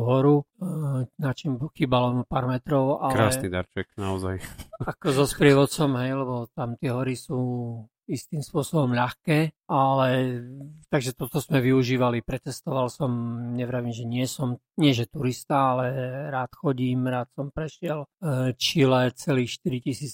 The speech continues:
Speaker 1: tristo kilometrov od vrchu až, až dole, až vlastne koniec alebo začiatok kontinentu do Patagónie, takže aj tam to mám schodené, ale vždycky len v rámci práce ako, ako bonus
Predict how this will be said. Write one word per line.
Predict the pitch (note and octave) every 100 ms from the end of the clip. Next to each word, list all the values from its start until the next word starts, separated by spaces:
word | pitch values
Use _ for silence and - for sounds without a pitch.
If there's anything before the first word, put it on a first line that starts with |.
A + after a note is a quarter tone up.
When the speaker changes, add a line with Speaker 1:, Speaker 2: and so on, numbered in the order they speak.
| -
Speaker 1:
tristo | C3+ - D3
kilometrov | - C3+ B2+ B2 C#3+ B2+ B2+ B2
od | A#2
vrchu | C3 - C#3 C3
až, | B2+ - - _ -
až | D#3 B2+
dole, | B2 C3 B2+ C3+ C3+ _
až | - C3+ B2 - - -
vlastne | C3 B2 B2 - C#3 B2+
koniec | - C3 B2+ B2+ B2 B2 - -
alebo | B2+ B2 B2+
začiatok | D3 - D3+ - D#3
kontinentu | - C#3+ B2+ C3+ B2+ B2+ - C#3 B2+
do | B2 A#2+
Patagónie, | C3+ B2 D3+ B2+ B2+ B2+ B2
takže | C3 A#2 B2
aj | A#2+
tam | C3 B2+
to |
mám | C#3
schodené, | B2+ C3 C3 C#3+
ale | E3+ D3
vždycky | C#3 - D#3
len | C3 A#2+
v |
rámci | A#2+ A#2+ - C#3+
práce | D#3+ D#3+ - D#3 D#3+
ako, | - C3 _ E3 C3+ B2+ -
ako | - - D3
bonus | C#3 C3+ A#2+ -